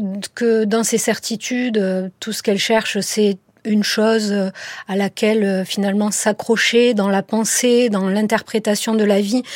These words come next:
dans la lecture du réel. Euh, parce que comme elle a l'impression, très jeune, et puis c'est pas seulement une impression, elle voit que tout le monde est en train de jouer une sorte de grande comédie. Elle est, euh, elle est une enfant, et elle voit au supermarché, dans les galeries marchandes,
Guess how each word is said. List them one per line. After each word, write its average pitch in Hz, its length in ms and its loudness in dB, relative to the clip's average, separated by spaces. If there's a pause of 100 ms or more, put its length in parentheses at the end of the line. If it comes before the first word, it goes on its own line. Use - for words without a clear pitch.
(200)
dans 202 160 -2
la 196 140 0
lecture 202 420 -2
du 208 140 0
réel. 226 400 0 (580)
Euh, 202 260 -4
parce - 320 -2
que 214 260 0
comme 214 280 0
elle 214 140 2
a 214 80 2
l'impression, 226 720 -2 (260)
très 226 220 4
jeune, 233 320 4
et 175 60 -2
puis - 180 -12
c'est - 100 -14
pas 190 80 -6
seulement 202 300 -2
une 202 100 0
impression, 226 500 -2
elle 202 180 2
voit 226 360 2 (320)
que - 100 -2
tout 220 220 0
le 233 80 4
monde 247 220 4
est 220 140 2
en 214 100 0
train 233 200 0
de 226 120 2
jouer 208 200 2
une 233 80 2
sorte 233 280 -2
de 202 100 2
grande 208 300 -2
comédie. 214 600 2 (440)
Elle 196 160 -2
est, 208 200 6
euh, 190 220 0
elle 233 140 0
est 240 240 -2
une 214 100 4
enfant, 247 520 0 (340)
et 202 100 0
elle 208 160 4
voit 226 380 4
au 208 80 0
supermarché, 202 680 0
dans 202 120 0
les 185 100 0
galeries 190 300 -2
marchandes, 196 600 -2